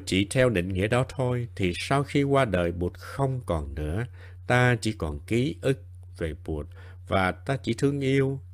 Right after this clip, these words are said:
ái mộ một ký ức mà không phải là một cái gì sinh động,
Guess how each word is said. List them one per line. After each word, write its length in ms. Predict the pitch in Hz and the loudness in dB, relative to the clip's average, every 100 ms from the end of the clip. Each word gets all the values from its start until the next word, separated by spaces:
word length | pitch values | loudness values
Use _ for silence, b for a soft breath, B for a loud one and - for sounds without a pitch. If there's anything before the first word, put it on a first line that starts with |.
| - | -6
ái 240 | - 117 151 | -2 0 0
mộ 420 | 110 82 80 90 B - | -2 -2 -4 -6 B -8
một 280 | 85 - - | -8 -8 -4
ký 240 | 127 170 | -2 0
ức 160 | 143 147 B B - | -2 -4 B B -8
mà 100 | - | -4
không 180 | 127 123 | -4 -2
phải 140 | 101 | -2
là 120 | 110 | -2
một 260 | 76 73 - | -4 -8 -2
cái 180 | 120 107 | -2 -2
gì 220 | 80 76 | -4 -4
sinh 440 | - - 131 127 | -4 0 0 2
động, 320 | 95 76 78 | -2 -2 -4